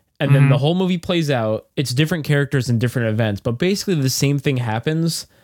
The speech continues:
Speaker 1: but you're still, like, invested and surprised by the end. And then when,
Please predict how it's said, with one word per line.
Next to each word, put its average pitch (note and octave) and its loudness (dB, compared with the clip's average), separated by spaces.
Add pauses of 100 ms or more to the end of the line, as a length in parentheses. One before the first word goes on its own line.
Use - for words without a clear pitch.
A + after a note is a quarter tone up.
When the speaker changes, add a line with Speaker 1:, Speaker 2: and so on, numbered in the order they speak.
(260)
Speaker 1:
but C#3+ 2
you're C3 0
still, C#3+ 0
like, A#2 -2
invested B2+ 2
and A2+ 0
surprised A2 -2
by G#2 0
the G2+ 0
end. G#2 -4
And C3 0
then C3 2
when, B2 0